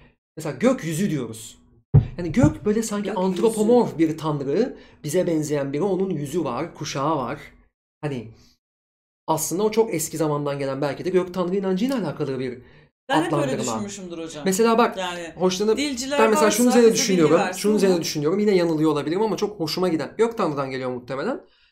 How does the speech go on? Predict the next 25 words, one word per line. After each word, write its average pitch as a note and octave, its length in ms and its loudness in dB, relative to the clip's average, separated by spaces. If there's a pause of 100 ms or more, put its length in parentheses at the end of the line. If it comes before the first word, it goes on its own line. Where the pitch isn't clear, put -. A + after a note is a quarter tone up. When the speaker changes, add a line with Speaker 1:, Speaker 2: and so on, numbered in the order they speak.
(360)
Speaker 1:
Çok A#3+ 180 0
hoşuma G#3 260 0
gidiyor D3+ 240 -2
mesela. C#3 260 -4
Bunu F3+ 160 0
da D#3+ 80 0
kendi F3 220 -2
kendime E3+ 280 -2
düşünüyorum B3 320 0
ama D3 80 0
bak - 80 -16
tekrar F#3 320 -2
söylüyorum C#3 300 -6
yani C#3 140 -8
yanılıyor D#3 340 2
olabilirim. D3 460 -2 (280)
Li-, D#3 300 -2
bir C3+ 120 -8
dilci D3 260 -10
çıkar D3 280 -4
beni D3+ 300 -4
yıkar D3+ 360 -4
döker C#3 260 -2
geçer B2+ 260 -6
ama C4 280 0